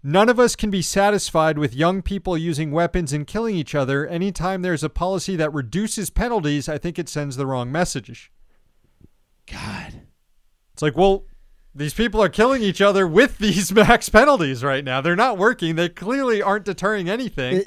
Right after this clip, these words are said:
Speaker 2: Uh, uh, two things really irk me about this, which is, one, this reform process was, it, it, it was a lo-, you know, a lengthy process that the city council undertook.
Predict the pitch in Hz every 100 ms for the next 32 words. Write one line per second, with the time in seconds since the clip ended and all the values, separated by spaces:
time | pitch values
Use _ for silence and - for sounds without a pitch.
0 | 90 - 165 - - - 226 - 180 151
1 | 127 139 131 113 123 120 123 113 101 101
2 | 101 - 104 - 117 117 107 113 139 143
3 | 139 139 - _ _ _ _ _ _ _
4 | _ _ _ _ _ - 151 156 - -
5 | 170 147 139 - 170 175 160 127 113 110
6 | 117 107 98 - - _ _ _ 135 120
7 | 110 104 - - _ _ _ _ _ 127
8 | 117 _ - 135 _ _ - 135 123 135
9 | 127 143 _ _ 147 120 107 104 110 123
10 | 143 175 160 135 - 135 131 - 107 104
11 | - 92 110 113 - 127 120 - 117 113
12 | 113 101 110 104 98 - 110 92 -